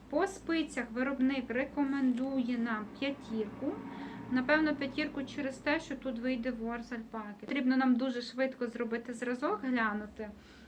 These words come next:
В минулому році теж була серія з альпакою, вона дуже класно після прання розпушувала. Я впевнена, що в даній серії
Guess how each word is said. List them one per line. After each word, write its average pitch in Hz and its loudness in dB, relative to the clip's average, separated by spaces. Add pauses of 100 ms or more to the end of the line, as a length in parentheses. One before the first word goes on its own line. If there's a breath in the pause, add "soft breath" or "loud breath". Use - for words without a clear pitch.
(120)
В 226 -4
минулому 277 6
році 294 2
теж 269 2
була 240 -2
серія 285 2
з 226 -6
альпакою, 262 2
вона 233 -2
дуже 247 -2
класно 233 -4
після 226 -6
прання 226 -2
розпушувала. 254 -4
Я 294 8
впевнена, 269 6
що 247 0
в 233 -2
даній 240 0
серії 214 -2